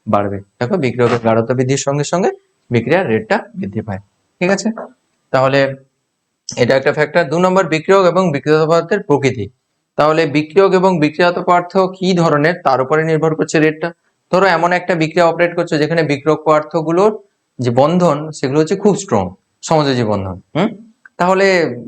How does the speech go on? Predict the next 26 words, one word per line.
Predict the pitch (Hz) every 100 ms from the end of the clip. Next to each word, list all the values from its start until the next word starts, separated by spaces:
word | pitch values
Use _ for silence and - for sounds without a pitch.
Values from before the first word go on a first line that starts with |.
| -
খুব | - 190
স্ট্রং | - 190 190
যদি | 185 185
হয়, | 175 175
তাহলে | 175 170
সেক্ষেত্রে | 170 160 165 165 165
বি-, | 135 143
বিক্রিয়ার | 131 131 - 156 151
হার | 127 143
কি | 143 151
করে | 151 135
বেশি | 110 101 107
হবে? | 98 98 _ _ _ _ -
রিয়াকশন | 139 135 160
স্লো | 147 - 175
রেটে | 175 170 165
হবে। | 151 165 _ _ _ -
তাহলে | 117 117 117
যদি | 117 131
বিক্রিয়কের | 139 139 147 147 151 143 - 120
যদি | 127 123 127 123 117
বন্ধনগুলো | 120 123 123 131 120 123
যদি | 120 117 117
খুব | - 120
স্ট্রং | - - 117 110
হয়, | 110